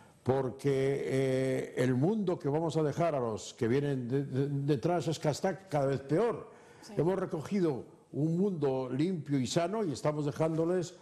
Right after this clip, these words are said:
Speaker 1: un mundo casi contaminado. Por lo tanto, también luchamos contra eso. Económicamente también luchamos,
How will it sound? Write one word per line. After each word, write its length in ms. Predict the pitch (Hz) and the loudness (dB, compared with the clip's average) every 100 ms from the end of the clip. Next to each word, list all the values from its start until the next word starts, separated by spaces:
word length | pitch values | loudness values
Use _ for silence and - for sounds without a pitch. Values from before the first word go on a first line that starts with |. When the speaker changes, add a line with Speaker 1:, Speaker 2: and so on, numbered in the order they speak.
| - - | -8 0
Speaker 1:
un 160 | 151 | 2
mundo 280 | 156 170 160 | 2 2 0
casi 260 | 160 147 143 | -2 -4 -2
contaminado. 760 | 143 110 113 107 180 175 78 - - - - - | -2 0 0 0 2 0 -2 -10 -20 -20 -20 -6
Por 140 | - 113 | 0 0
lo 140 | 107 | 0
tanto, 320 | 160 151 180 | -2 -2 -2
también 380 | 139 127 175 185 | 0 2 2 0
luchamos 520 | 135 - 135 117 107 | -2 0 -2 0 -2
contra 340 | 127 101 - 87 | -2 -2 -2 -2
eso. 280 | 80 - - - - - - - - _ - | -2 -8 -14 -20 -20 -20 -20 -20 -20 _ -4
Económicamente 880 | - 131 151 214 190 170 196 160 185 | 0 0 0 0 -2 -2 -2 -2 -2
también 340 | 160 147 170 | -2 -2 0
luchamos, 640 | 160 143 160 160 180 165 | -2 0 -2 -2 -2 -4